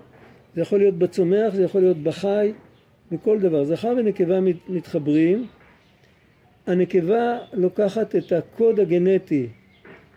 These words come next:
ומפתחת אותו ועושה ממנו מכלול. מצד שני,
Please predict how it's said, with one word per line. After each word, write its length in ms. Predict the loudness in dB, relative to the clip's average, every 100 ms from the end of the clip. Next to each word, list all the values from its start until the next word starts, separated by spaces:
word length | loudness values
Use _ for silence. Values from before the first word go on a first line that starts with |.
| -12
ומפתחת 1300 | -6 0 2 2 0 -2 -4 -2 -2 0 -2 -2 -2
אותו 400 | -2 0 -2 -2 -8
ועושה 380 | -4 -4 -2 0
ממנו 560 | 2 2 2 2 0
מכלול. 580 | 0 -2 0 2 2 0 -6 _ _ _ _ _ _ _ _ _ _ _ -8
מצד 340 | -4 -2 -2
שני, 680 | 0 0 2 2 2 2 -2